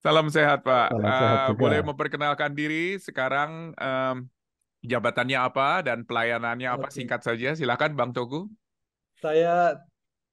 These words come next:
Speaker 3: nama lengkap Elisa Ganda Togu Manurung, Togu Manurung singkatnya.
Speaker 1: Mhm.
Speaker 3: Eh, dosen di I P B University, dulunya disebut Institut Pertanian Bogor,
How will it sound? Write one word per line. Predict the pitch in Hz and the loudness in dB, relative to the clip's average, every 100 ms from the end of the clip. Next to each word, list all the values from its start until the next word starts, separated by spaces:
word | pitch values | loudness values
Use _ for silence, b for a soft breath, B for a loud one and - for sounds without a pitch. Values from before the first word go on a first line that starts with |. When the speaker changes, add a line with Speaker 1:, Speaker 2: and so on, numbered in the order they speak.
| _ _ _ _ _ 139 | _ _ _ _ _ -10
Speaker 3:
nama | 135 | -8
lengkap | 135 135 151 147 | -8 -2 -2 -2
Elisa | 143 139 131 143 | -4 -4 -2 -2
Ganda | 139 135 135 | -2 -2 -4
Togu | 135 139 131 135 | -2 -4 -4 -4
Manurung, | 131 127 131 156 196 190 | -4 -2 2 2 0 -6
Togu | - 110 | -10 -10
Manurung | 113 113 113 117 113 117 | -8 -6 -2 -2 -2 -6
singkatnya. | - - 120 107 - 139 185 202 _ _ _ _ _ _ | -14 -14 -6 -6 -2 -2 -2 -4 _ _ _ _ _ _
Speaker 1:
Mhm. | 120 117 139 139 | -12 -10 -8 -8
Speaker 3:
Eh, | 120 117 117 135 | -6 -6 -8 -6
dosen | 135 143 151 160 156 143 | -2 4 4 2 -2 -8
di | 131 131 127 127 123 117 113 - _ _ _ - | -6 -4 0 0 0 -2 -6 -16 _ _ _ -10
I | 143 | 0
P | 143 | 2
B | 135 | 2
University, | 135 131 135 131 147 147 147 175 202 196 - | 0 0 -2 0 0 0 -2 -2 0 -2 -4
dulunya | 123 123 127 127 143 | -6 -4 -4 -2 0
disebut | 131 135 135 135 | -2 -4 -4 -4
Institut | 123 - 127 127 | -6 -8 -4 -4
Pertanian | - 123 123 123 123 123 | -4 -4 -4 -4 -4 -4
Bogor, | 123 123 160 | -4 -2 -2